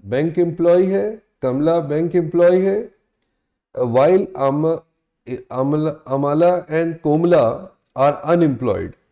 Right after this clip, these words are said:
ओके, ये तो अनएम्प्लॉयड है। ओके, तो मैं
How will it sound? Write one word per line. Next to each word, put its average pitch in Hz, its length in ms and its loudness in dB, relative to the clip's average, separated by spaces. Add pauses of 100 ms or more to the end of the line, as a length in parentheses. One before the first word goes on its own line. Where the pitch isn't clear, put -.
(720)
ओके, 165 380 -2 (760)
ये 156 160 2
तो 190 380 2 (260)
अनएम्प्लॉयड 170 680 2
है। 170 320 -4 (2500)
ओके, 180 220 -2 (840)
तो 151 80 0
मैं 175 260 0